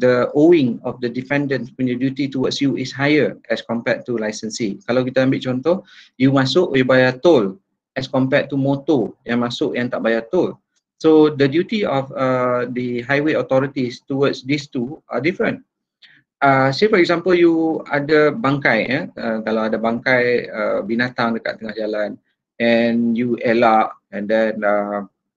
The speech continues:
you suffer accident. So the, uh, the duty of the, uh, highway authorities towards you is more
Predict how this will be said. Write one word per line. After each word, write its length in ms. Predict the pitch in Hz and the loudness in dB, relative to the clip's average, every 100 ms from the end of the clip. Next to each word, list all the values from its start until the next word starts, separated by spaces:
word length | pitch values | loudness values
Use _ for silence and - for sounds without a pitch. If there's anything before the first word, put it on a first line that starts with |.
| _ _ _ _ _ _ - | _ _ _ _ _ _ -2
you 320 | 135 120 117 | 2 4 2
suffer 320 | - 117 117 | -4 0 0
accident. 400 | - - 107 95 - _ - _ | 0 -4 -4 -4 -6 _ -20 _
So 240 | - 156 147 | 0 2 4
the, 320 | 151 139 - _ _ - | 4 4 0 _ _ -4
uh, 240 | 135 127 123 | 0 2 2
the 120 | 123 131 | 0 2
duty 560 | 175 202 185 160 254 - | 0 -2 -4 -4 -6 -6
of 320 | 131 127 123 | -2 -2 -2
the, 640 | 127 127 123 120 120 117 117 - | -4 -2 0 0 0 0 -4 -8
uh, 320 | 113 107 104 | -6 -6 -4
highway 320 | 135 135 127 | 0 2 0
authorities 560 | - 123 127 127 127 - | 0 -2 -2 -2 -6 -2
towards 320 | 123 - - | -2 -2 -4
you 160 | 123 | -4
is 240 | 117 - 123 | -4 -6 -2
more 480 | 131 139 139 98 | 2 4 4 0